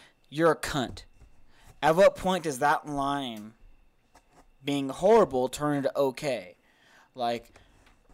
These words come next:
all of, like, you hear about, like, her boyfriend's a fucking cunt, cheats on her, is a horrible, is abusive, physically abusive, emotionally abusive,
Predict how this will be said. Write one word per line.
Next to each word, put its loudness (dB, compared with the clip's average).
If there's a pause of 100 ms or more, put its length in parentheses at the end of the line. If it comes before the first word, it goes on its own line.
(120)
all 2
of, -6
like, -4
you -10
hear -2
about, -4
like, -8
her -10
boyfriend's 0
a -10
fucking -6
cunt, -4
cheats -10
on -6
her, -2
is -8
a -8
horrible, -4
is -6
abusive, -4
physically -8
abusive, -4
emotionally -6
abusive, -4